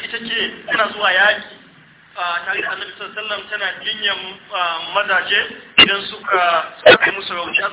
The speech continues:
Asma binti Yazid bin Sakan tana jinyan mutane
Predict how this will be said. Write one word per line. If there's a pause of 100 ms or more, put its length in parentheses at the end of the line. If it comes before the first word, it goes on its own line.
(180)
Asma
binti
Yazid
bin
Sakan (420)
tana
jinyan
mutane